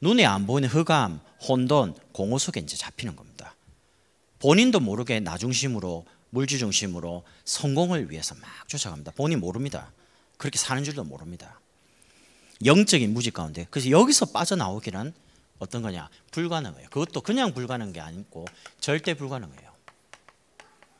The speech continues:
여러분이 복음을 깨닫게 됐다, 복음을 안다, 어마어마한 축복입니다. 제가 교수님에게도 복음 전해봤고요. 예전에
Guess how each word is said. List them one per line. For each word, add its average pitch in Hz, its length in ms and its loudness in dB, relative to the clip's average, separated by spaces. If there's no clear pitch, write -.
여러분이 180 500 6
복음을 208 460 4
깨닫게 135 340 -4
됐다, 87 500 -8
복음을 160 400 -2
안다, 76 460 -8
어마어마한 196 560 10
축복입니다. - 640 -6
제가 98 580 -2
교수님에게도 156 580 0
복음 101 240 -6
전해봤고요. 78 760 -12
예전에 82 500 -8